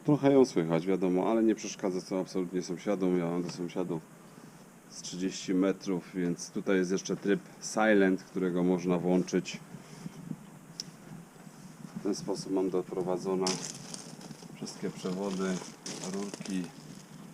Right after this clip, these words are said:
zasilanie. Pompa jest zasilana, e, na trzy fazy, czyli na siłę. Działa bez zarzutu, a pracuje u mnie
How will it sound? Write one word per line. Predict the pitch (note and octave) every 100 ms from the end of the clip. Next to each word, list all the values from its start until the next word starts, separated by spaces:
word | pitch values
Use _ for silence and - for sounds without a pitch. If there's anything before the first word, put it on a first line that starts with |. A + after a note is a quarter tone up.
| - -
zasilanie. | F#2+ - F#2+ F#2 F2+ F2+ F2 E2 - - - - - -
Pompa | G#2+ G#2+ G#2
jest | G2+ F#2
zasilana, | G2 - G2+ G2 G2 G2 F2 - - - - - - - - - - - -
e, | F#2 F2+ F2+ F2+ F2+ F2+ F2+
na | F2+
trzy | F2 - G#2
fazy, | F#2+ G#2+ G2+ E2+ A2+ C#3 C#3 - - -
czyli | - F#2+ F#2+
na | F#2
siłę. | F2 - G2 F#2+ B2 C3 - - - - - - - - - - - -
Działa | A2+ G#2+ G2+
bez | F#2 F#2+
zarzutu, | F#2 F2+ A2+ B2 A#2+ A#2 - - - - - - - - - - - - -
a | F#2+ F#2+
pracuje | - F#2+ F2 - A2 G#2 - -
u | G#2+
mnie | G2 F#2+ F#2+ F#2+